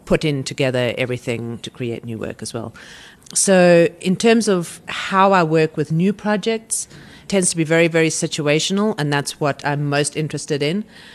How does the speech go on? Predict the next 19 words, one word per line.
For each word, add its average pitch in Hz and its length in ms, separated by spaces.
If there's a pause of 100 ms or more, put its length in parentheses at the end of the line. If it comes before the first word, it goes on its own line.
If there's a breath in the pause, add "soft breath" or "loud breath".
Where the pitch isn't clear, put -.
(160 loud breath)
So, 151 240
for 151 120
example, 147 540
when 139 200
coming 156 280
to 131 100
Joburg, 147 680
this 139 100
has 143 100
been 139 200
a 131 80
really 139 340
incredible 139 520
time 131 280
for 143 80
me 127 140
here 123 280
at 135 200
Wits. - 340